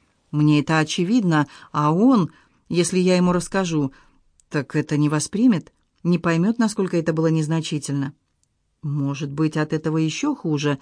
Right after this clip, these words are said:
от незначительности?» «Может быть». Я посмотрела на нее, она зачерпнула воды и плеснула на плечо. Наступило тяжелое молчание. «Так все-таки как же ты будешь с Джеком?» — спросила Одри.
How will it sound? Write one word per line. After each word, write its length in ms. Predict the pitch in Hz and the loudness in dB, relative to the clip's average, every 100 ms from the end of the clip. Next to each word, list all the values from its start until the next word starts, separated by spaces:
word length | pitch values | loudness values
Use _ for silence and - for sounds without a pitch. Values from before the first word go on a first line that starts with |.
| - _ | -10 _
от 180 | 196 190 | -4 0
незначительности?» 1040 | 214 208 226 - 160 147 143 135 - 143 - _ _ - | 2 2 2 0 -2 -2 -2 -4 -6 -8 -10 _ _ -6
«Может 400 | 143 196 262 262 | -2 0 0 0
быть». 340 | 202 208 - _ _ _ _ _ _ _ _ _ | -2 -4 -6 _ _ _ _ _ _ _ _ _
Я 200 | 180 185 | -4 -4
посмотрела 640 | 180 - 180 165 233 202 | -4 -4 -2 -2 -2 0
на 100 | 165 | 0
нее, 400 | 160 160 156 143 - - _ | 0 0 0 0 -4 -16 _
она 240 | - 190 190 | -4 0 0
зачерпнула 600 | 190 202 202 - 202 185 | 0 -2 -2 0 0 2
воды 320 | 190 196 254 | 0 2 0
и 20 | |
плеснула 480 | 185 170 160 214 190 | 0 -4 -2 -2 0
на 140 | 165 | 0
плечо. 480 | 156 156 151 156 151 156 _ _ _ _ _ - | 0 -2 -2 -2 -2 -6 _ _ _ _ _ -6
Наступило 720 | 147 - 156 220 214 170 151 | -6 -4 -4 0 2 2 2
тяжелое 480 | - 156 170 170 | -2 -4 -2 0
молчание. 760 | 170 175 170 - 151 143 139 139 - _ _ _ _ _ _ _ _ _ | 0 0 -2 -2 2 2 2 0 -4 _ _ _ _ _ _ _ _ _
«Так 260 | 220 214 - - | -4 -4 -12 -14
все-таки 640 | - 254 240 233 233 220 | -2 0 2 0 2 2
как 260 | 208 269 247 | 2 -2 0
же 100 | 254 | 0
ты 120 | 262 | 0
будешь 440 | 233 254 240 233 - | 2 2 2 2 -2
с 160 | 202 190 | -6 -6
Джеком?» — 420 | 202 247 202 151 | 0 0 2 -2
спросила 500 | 143 160 156 156 151 - | -2 -4 -4 -2 -4 -2
Одри. 400 | 147 139 135 | -4 -2 -4